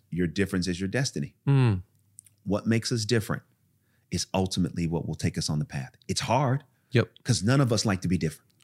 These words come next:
Speaker 2: Right.
Speaker 1: We, we, we wanna sand down the edges of our difference so that we can conform. 'Cause it's
Speaker 2: Wow.
Speaker 1: more comfortable to conform.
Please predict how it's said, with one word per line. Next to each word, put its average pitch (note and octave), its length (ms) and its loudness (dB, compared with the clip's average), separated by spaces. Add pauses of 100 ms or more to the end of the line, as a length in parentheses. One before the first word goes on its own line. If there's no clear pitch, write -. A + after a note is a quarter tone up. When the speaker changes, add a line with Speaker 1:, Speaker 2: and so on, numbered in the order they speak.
(340)
Speaker 2:
Right. C#3 240 4
Speaker 1:
We, B2 120 4
we, A#2+ 180 6
we B2+ 160 6
wanna C#3 220 4
sand B2+ 300 2
down A#2 160 0
the G#2+ 120 -2
edges G#2+ 180 -4
of G2 100 -4
our F#2 100 -4
difference F#2 400 -2
so A2 100 2
that G2 80 4
we G#2 80 4
can G#2 120 -4
conform. G2 520 2 (240)
'Cause G2+ 260 2
it's G#2+ 100 2
Speaker 2:
Wow. B2 40 4
Speaker 1:
more A2+ 100 6
comfortable A#2+ 500 2
to E2 60 0
conform. - 420 -4